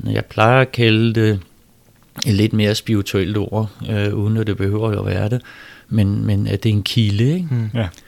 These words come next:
Speaker 1: Øh, og, og kilden, øh, viden er der. S-, øh, Body S D S er en viden og en kilde.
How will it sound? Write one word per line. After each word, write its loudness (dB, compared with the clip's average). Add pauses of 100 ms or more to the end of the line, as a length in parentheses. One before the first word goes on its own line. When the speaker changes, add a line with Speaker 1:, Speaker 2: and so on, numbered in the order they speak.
(360)
Speaker 1:
Øh, 0
og, 2
og -4
kilden, 2
øh, -2
viden 6
er 0
der. 2 (280)
S-, -14
øh, -6
Body 2
S -10
D -2
S -10
er -2
en 0
viden 2
og -2
en -2
kilde. -4